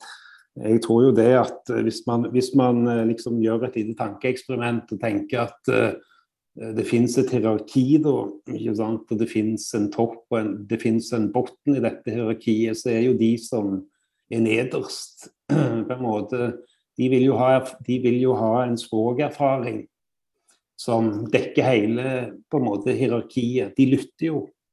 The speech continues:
altså, de lytter jo etter språket, mens de er,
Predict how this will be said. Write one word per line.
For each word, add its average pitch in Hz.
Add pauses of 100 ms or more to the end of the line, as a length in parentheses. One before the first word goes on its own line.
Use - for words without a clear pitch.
(180)
altså, 110
de 123
lytter 120
jo -
etter -
språket, 104 (280)
mens 120
de 123
er, 120